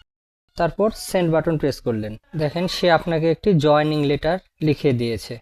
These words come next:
আপনি এখানে যদি আপনার নাম, ঠিকানা, শহর, ইমেল নাম্বার, ফোন নাম্বার, তারিখ এগুলো দিয়ে দিতেন, তাহলে সে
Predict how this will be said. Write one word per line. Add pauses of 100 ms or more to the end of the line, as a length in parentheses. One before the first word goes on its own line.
আপনি
এখানে
যদি
আপনার
নাম,
ঠিকানা,
শহর,
ইমেল
নাম্বার,
ফোন
নাম্বার,
তারিখ
এগুলো
দিয়ে
দিতেন, (300)
তাহলে
সে